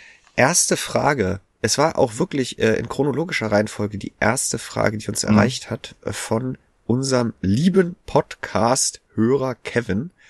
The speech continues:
Speaker 1: Ah, treuer Podcast-Hörer Kevin hat am Ende selber geschrieben. Ähm, er hatte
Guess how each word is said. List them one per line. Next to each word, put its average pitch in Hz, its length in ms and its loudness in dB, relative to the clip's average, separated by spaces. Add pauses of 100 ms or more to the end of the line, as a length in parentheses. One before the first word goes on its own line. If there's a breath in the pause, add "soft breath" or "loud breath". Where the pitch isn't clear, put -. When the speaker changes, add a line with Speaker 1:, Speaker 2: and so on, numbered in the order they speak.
(220 soft breath)
Speaker 1:
Ah, 107 80 -2
treuer 123 440 4
Podcast-Hörer - 680 -8
Kevin - 320 -12
hat - 140 -12
am - 120 -10
Ende - 180 -12
selber - 240 -6
geschrieben. 120 400 -4 (720 loud breath)
Ähm, 113 520 -2 (480)
er 101 180 -2
hatte 170 240 4